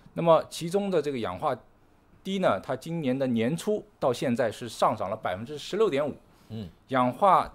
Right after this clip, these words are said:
Speaker 1: 锋呢是上涨了百分之六点一啊。那么这两个其实涨幅还是属于不错的。那么这个，在这个基础上啊，我们看一下它的一些超预期的可能性。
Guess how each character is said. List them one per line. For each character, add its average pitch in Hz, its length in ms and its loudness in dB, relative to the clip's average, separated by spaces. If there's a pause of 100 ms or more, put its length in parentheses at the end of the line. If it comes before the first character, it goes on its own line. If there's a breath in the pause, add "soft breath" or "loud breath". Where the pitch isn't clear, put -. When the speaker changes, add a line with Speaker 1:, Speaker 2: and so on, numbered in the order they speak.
Speaker 1:
锋 220 220 4
呢 123 120 4
是 - 160 -8
上 139 200 -2
涨 104 120 0
了 117 40 -2
百 92 120 -6
分 110 80 -8
之 127 40 -8
六 151 120 -4
点 85 160 -6
一 123 220 -12 (340 soft breath)
啊。 90 180 -4 (280 soft breath)
那 175 80 -6
么 190 100 0
这 254 160 -4
两 127 240 0
个 135 120 -2 (180)
其 - 180 -12
实 147 160 -10
涨 95 260 -2
幅 110 140 -12
还 110 200 -4
是 135 360 -8
属 - 160 -14
于 98 100 -10
不 - 140 -16
错 170 220 -4
的。 80 100 -8 (320 soft breath)
那 - 80 -10
么 156 120 0
这 247 160 -4
个， 202 140 0
在 190 200 0
这 269 160 -6
个 233 100 -2
基 240 180 -6
础 104 240 -10
上 208 180 4
啊， 104 180 2
我 98 60 0
们 95 120 -8
看 - 160 -4
一 120 40 -2
下 120 120 -6
它 - 140 -6
的 127 100 -8
一 127 80 -8
些 131 180 -8
超 185 260 -4
预 208 100 -6
期 135 180 -12
的 139 80 -6
可 - 160 -10
能 95 120 -10
性。 175 180 -10